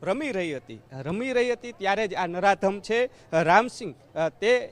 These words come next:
તેને ઉપાડી લઈ જાય છે, જ્યાં બાજુમાં એક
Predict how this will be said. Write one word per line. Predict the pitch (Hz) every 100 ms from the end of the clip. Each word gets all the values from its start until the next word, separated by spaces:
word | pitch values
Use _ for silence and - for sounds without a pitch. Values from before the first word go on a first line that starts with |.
| 190 175
તેને | 196 220
ઉપાડી | 175 156 196 208
લઈ | 202 202
જાય | 208 214
છે, | 214 220 220
જ્યાં | - - 180 170
બાજુમાં | 165 165 185
એક | 196